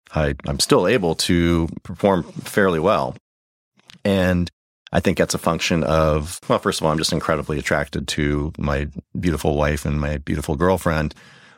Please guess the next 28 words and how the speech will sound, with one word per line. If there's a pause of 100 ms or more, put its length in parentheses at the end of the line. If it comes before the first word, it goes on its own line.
(200)
but,
and
I
love
sex. (220)
I
just
love
sex,
and
I
love
variety,
and
I
love (460)
everything
about
it.
And
so, (600)
yeah,
you
know,
that (240)
passion
certainly
helps